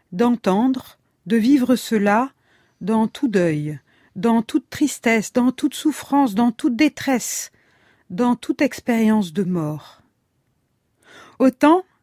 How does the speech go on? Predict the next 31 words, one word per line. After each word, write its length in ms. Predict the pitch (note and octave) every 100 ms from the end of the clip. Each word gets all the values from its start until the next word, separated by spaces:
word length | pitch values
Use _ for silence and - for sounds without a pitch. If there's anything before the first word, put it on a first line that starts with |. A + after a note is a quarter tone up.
| -
je 180 | - B3
suis 300 | A#3 - C4
convaincue 540 | - B3+ B3+ B3+ - E4
qu'aucun 380 | B3+ - A#3
deuil, 540 | G#3+ A3 D#4 C4 G3 G3 - _ _ _
qu'aucune 360 | - - C4+ A3+
tristesse 640 | - C#4 - D#4 E4 -
ou 60 | C4+
souffrance 920 | - B3+ - C4 D4+ E4 - - - _ _ _ -
n'est 240 | A3 A3+ -
imaginée, 760 | B3+ A#3+ A#3 G3+ A3 A#3 D#4 - _ _ _ _
voulue, 560 | F#3 F3+ A3+ G#3+ C#4+ D#4+ _ _ _ _
programmée, 800 | - B3 G3 G#3 G#3 G#3 C#4 - _ _ _ _ _
mise 300 | G#3 A#3 A3
en 120 | A3+ G3+
scène 440 | - B3 D4 B3+
ou 160 | A3 G3+
envoyée 640 | G3+ F#3+ G3+ F#3 A3 C#4+ _ _ _ _ _
en 180 | - G#3+
vue 240 | F#3 B3 A3
de 280 | G#3+ G3+ F3
devenir 500 | G#3+ G3+ G#3+ B3+ A#3+
un 140 | G3+
appel 320 | G#3 B3+ B3
de 100 | G#3+
Dieu 340 | G3 D#3+ A3 D4
ou 180 | B3+ G#3
une 120 | G3+
punition 520 | - A#3 G#3+ - B3
de 140 | A3
Dieu, 380 | F#3 E3+ F#3+ C4+